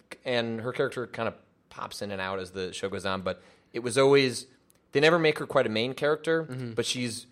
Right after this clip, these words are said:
Speaker 1: in terms of, like, the second-tier characters, like, maybe number one. Like, every time she would show up in the show, like, yeah! Like,
Speaker 2: Yeah.
Speaker 1: she's, she's just so heartwarming and, like, nice and just, like, oh,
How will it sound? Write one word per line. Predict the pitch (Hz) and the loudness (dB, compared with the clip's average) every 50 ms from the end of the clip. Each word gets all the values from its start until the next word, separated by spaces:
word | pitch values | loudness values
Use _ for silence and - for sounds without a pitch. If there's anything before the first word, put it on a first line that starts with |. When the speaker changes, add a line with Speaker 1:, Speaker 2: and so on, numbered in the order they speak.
| _ _ | _ _
Speaker 1:
in | 127 123 | -10 -4
terms | - - 156 147 131 | -2 0 0 2 2
of, | 131 117 | 2 2
like, | 113 113 - | 2 2 0
the | 98 | -4
second-tier | - - - 117 - 120 113 - - 117 | -2 0 0 0 0 -2 -4 -4 -4 -4
characters, | 101 - - 110 120 120 - 147 147 135 - | -2 0 0 0 0 0 0 -4 -4 -2 -2
like, | 104 98 - - - _ _ - - | -2 -2 -4 -6 -12 _ _ -18 -12
maybe | 135 131 135 135 131 113 107 113 107 104 98 - | -4 0 2 2 2 2 0 -2 -4 -4 -6 -6
number | 107 101 95 92 90 | -6 -6 -6 -6 -8
one. | 87 92 92 92 92 92 90 | -8 -8 -8 -8 -8 -6 -6
Like, | 95 98 104 - - - - - _ _ - | -6 -6 -6 -8 -14 -20 -20 -20 _ _ 2
every | 131 143 139 139 160 151 | 4 4 6 6 4 2
time | 143 147 139 135 135 131 127 | 4 4 4 4 4 2 0
she | - - 123 | -2 -2 -2
would | 120 113 104 - | -2 -4 -2 -2
show | - - 123 113 113 | 0 4 4 6 6
up | 110 - | 4 2
in | 110 | -2
the | 104 98 | -4 -4
show, | - - 110 104 110 117 120 - - - - - - - - | 0 2 4 4 6 4 2 0 -4 -16 -20 -18 -12 -8 -6
like, | 101 - - - - _ - | -6 -8 -8 -14 -20 _ 4
yeah! | 226 226 214 202 180 139 117 98 87 - - - _ - - | 8 10 10 10 10 10 8 4 2 0 -6 -16 _ -16 -4
Like, | - 139 120 | -2 0 0
Speaker 2:
Yeah. | 117 107 104 - | 0 0 -2 -2
Speaker 1:
she's, | 208 208 190 | -2 -4 -4
she's | 208 247 | -2 -2
just | 226 - - | -2 0 4
so | - 202 202 | 6 8 10
heartwarming | 175 156 160 165 165 175 170 175 175 175 175 175 180 175 165 151 | 10 12 12 12 12 12 10 8 6 6 6 6 4 4 4 2
and, | 131 131 | 4 6
like, | 127 123 120 127 | 6 4 4 6
nice | 127 127 139 151 165 170 156 - - | 4 6 6 6 6 4 2 0 -2
and | 156 143 127 | -2 -2 0
just, | 135 131 - | -2 0 0
like, | 123 123 - | 0 0 2
oh, | 131 131 123 113 104 95 | 4 6 6 6 6 2